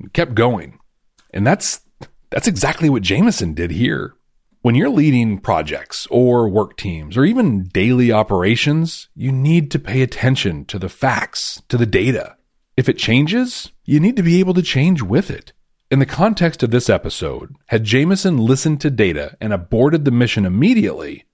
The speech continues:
Karnas wouldn't have had any cause to escalate the situation so suddenly and violently. There could have been a very different and much more peaceful outcome had, had he just listened and adapted.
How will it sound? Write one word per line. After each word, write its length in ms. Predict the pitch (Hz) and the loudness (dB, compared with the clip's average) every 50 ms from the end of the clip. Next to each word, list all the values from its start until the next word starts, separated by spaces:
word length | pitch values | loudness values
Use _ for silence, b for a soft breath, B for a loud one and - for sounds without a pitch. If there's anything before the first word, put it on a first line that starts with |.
| _ _ _ _ _ _ | _ _ _ _ _ _
Karnas 600 | - - - 180 254 214 101 85 78 82 - - - | -8 -2 0 0 2 2 2 0 -2 -2 -4 -2 0
wouldn't 280 | 117 123 117 120 117 | 0 2 2 2 0
have 20 | 101 | 2
had 220 | 113 113 101 - - | 2 2 0 0 0
any 200 | 113 170 208 233 | 0 2 2 2
cause 460 | 202 - 123 107 82 62 - - - | 0 0 0 0 0 -2 -4 -8 -10
to 100 | - - | -10 -6
escalate 460 | - - 123 - - - 123 120 110 | -2 -2 -2 -2 0 0 2 2 2
the 100 | 101 110 | 0 -2
situation 680 | 104 - - 104 - 113 104 104 104 95 - - 92 85 | -2 -2 -2 -2 0 2 2 2 2 0 -2 -4 -6 -6
so 260 | - - - 104 113 | -6 -4 0 0 0
suddenly 540 | 131 - - 151 143 131 117 107 98 90 85 | 0 0 0 0 0 0 0 0 -2 -2 -2
and 120 | 80 85 | -4 -6
violently. 720 | 80 87 87 90 104 104 98 85 80 78 78 - - - _ _ _ _ _ _ _ - | -4 -2 -2 0 0 -2 -2 -6 -8 -10 -12 -12 -16 -20 _ _ _ _ _ _ _ -2
There 80 | 107 107 | -2 -2
could 180 | - - 247 | 0 0 0
have 60 | 285 | 2
been 100 | 175 127 | 2 0
a 60 | 101 87 | 0 0
very 340 | 87 90 120 170 226 202 | -2 0 0 2 2 0
different 480 | 98 85 - 123 143 - 110 - - - | -2 -2 -2 -2 -2 -2 -4 -8 -8 -8
and 160 | - 92 101 | -10 -6 -2
much 300 | 104 117 156 170 - - | 0 0 0 0 0 0
more 200 | 135 127 127 123 | 2 2 2 2
peaceful 540 | 117 - - - 156 175 - - - 85 - | 0 -2 -2 -2 -2 -2 -2 -2 -4 -4 -2
outcome 580 | - - 147 196 160 - - 98 90 85 87 76 | 0 0 0 0 0 -4 -6 -6 -6 -6 -6 -6
had, 220 | - 139 - - _ _ _ _ _ _ | -4 -6 -6 -6 _ _ _ _ _ _
had 100 | - - | -4 0
he 80 | 170 160 | 0 0
just 300 | 135 180 202 202 - 104 | 2 0 0 -2 -4 -4
listened 640 | 90 98 151 262 - - - 143 82 71 - - - _ _ - | -2 0 0 0 0 -2 -4 -6 -6 -8 -14 -20 -20 _ _ -2
and 100 | 120 120 | 0 0
adapted. 720 | 117 104 87 90 98 107 127 139 - - - 62 - - | 0 0 0 -2 -2 0 -2 -2 -4 -6 -10 -10 -12 -16